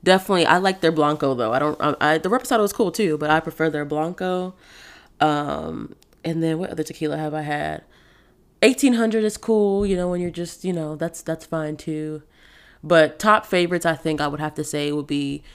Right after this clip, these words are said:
De Leon, uh, Sin Coro, and Casamigos.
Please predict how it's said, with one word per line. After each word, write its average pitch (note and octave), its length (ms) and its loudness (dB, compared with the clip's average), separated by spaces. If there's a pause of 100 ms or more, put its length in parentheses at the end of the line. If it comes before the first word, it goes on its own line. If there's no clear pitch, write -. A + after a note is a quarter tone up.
(200)
De F3 140 2
Leon, D#3 720 2 (480)
uh, D3 280 2
Sin D3+ 220 0
Coro, C#3+ 960 0 (180)
and C3 320 -4
Casamigos. C3 800 -6